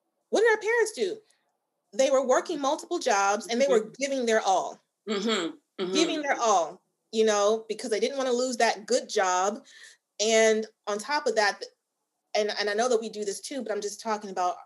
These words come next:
Speaker 1: you know, back in the day, like, they had to put up with stuff. <laughs> We're dealing with stuff now, obviously,
Speaker 2: Mm-hmm.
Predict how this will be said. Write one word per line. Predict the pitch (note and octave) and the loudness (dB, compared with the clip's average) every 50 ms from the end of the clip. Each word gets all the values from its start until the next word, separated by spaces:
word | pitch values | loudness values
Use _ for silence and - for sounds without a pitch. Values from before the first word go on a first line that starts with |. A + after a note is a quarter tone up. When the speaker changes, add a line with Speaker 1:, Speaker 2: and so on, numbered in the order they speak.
| - | -12
Speaker 1:
you | - G#3 | -12 -10
know, | F#3 F3+ E3+ E3+ E3+ E3+ - - | -6 -6 -4 -6 -6 -8 -12 -16
back | F#3+ F3 G3 F3+ F3+ - | -10 -6 -6 -6 -6 -8
in | F3+ E3 | -12 -14
the | E3+ | -10
day, | E3 - A3+ A#3+ A#3 A#3 | -6 -2 0 0 0 0
like, | G#3 F#3 F#3 F#3 - _ _ _ _ _ _ _ _ - G4+ | 0 0 -2 -2 -4 _ _ _ _ _ _ _ _ -10 -8
they | A4+ - A#4 | -4 0 0
had | A4+ A4 G4 | 2 2 0
to | - - | -2 -4
put | - F4+ F#4 | -4 0 0
up | F4+ F4 C4+ | 0 0 0
with | C#4 C#4 | -2 -2
stuff. | - - C#4 C4+ C4+ C4+ C4+ C4+ - - G#3+ - - | -2 -2 0 2 2 2 0 -4 -10 -16 -20 -16 -12
<laughs> | - - - _ _ _ _ _ _ - | -14 -14 -14 _ _ _ _ _ _ -6
We're | G#3+ A#3 F#4+ B4+ B4+ | 0 4 6 6 6
dealing | G#4 F#4+ F#4+ F#4 E4+ | 6 6 4 4 2
with | D#4 D4+ | 0 -2
stuff | D4+ - D4 B3+ B3 A3 | -2 0 0 0 0 0
now, | G#3 G3+ F#3 F3+ E3+ E3+ - - | -2 -2 0 0 -2 -2 -2 0
obviously, | G3 G3+ G3 E3 E3+ D#3 E3+ E3 - - C#3+ C#3 - - G3+ _ _ - | 0 0 0 -2 -4 -10 -10 -10 -12 -12 -12 -12 -12 -12 -14 _ _ -6
Speaker 2:
Mm-hmm. | A#3+ A#3 A#3 A3+ G#3 G3 G#3 | -6 -4 -2 -2 -4 -4 -6